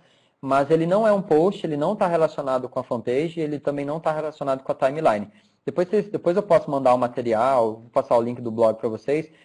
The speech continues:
posso falar mais sobre esse canal, tá? Mas é aquele globinho do Facebook, ele não é uma propaganda, também não é a timeline e também não é um post no Facebook, tá? Mas é um, chama notificações do Facebook.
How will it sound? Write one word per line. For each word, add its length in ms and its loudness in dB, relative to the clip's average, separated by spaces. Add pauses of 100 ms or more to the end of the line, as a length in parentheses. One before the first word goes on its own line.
(220)
posso 200 2
falar 200 4
mais 240 -2
sobre 240 -4
esse 100 -6
canal, 400 0
tá? 300 -2
Mas 200 -2
é 60 6
aquele 240 0
globinho 460 -2
do 80 -4
Facebook, 540 -4
ele 100 -2
não 220 -2
é 140 0
uma 260 -4
propaganda, 720 0 (360)
também 220 -4
não 180 0
é 60 2
a 60 0
timeline 680 -2 (200)
e 60 -12
também 220 -4
não 120 -2
é 40 0
um 60 -4
post 460 -4
no 80 -6
Facebook, 560 -6 (320)
tá? 180 -2
Mas 240 -8
é 160 2
um, 320 -4 (160)
chama 220 -8
notificações 520 -6
do 80 -8
Facebook. 460 -10